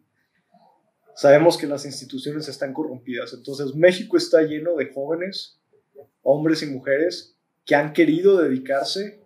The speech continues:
ya sea ser policías o militares, o servir a su país, o beneficiar a los demás. Y lamentablemente con lo que se encuentran cuando quieren acercarse a una institución,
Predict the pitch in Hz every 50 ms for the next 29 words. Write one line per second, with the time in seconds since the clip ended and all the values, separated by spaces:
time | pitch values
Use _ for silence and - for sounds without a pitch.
0 | _ _ 131 131 135 - - 202 - - 160 156 151 - 160 143 131 131 135 139
1 | - 160 156 147 131 120 117 - 131 139 165 - - - - 131 127 - 131 127
2 | 131 135 147 151 151 - - - 131 120 131 151 175 185 175 - 208 196 131 127
3 | 127 127 - 131 127 - 143 139 143 135 120 123 127 131 151 - - - _ _
4 | _ _ _ _ _ _ _ _ _ _ _ - - 139 147 147 151 156 156 151
5 | - 160 170 196 190 185 185 185 185 190 190 - 160 156 143 - 143 139 - 151
6 | 143 135 131 175 196 208 196 185 151 143 139 139 139 131 131 135 135 127 - 156
7 | 165 165 160 143 - 151 135 131 - 151 147 - - 156 156 151 143 - 139 123
8 | 123 131 127 - 143 147 151 151 -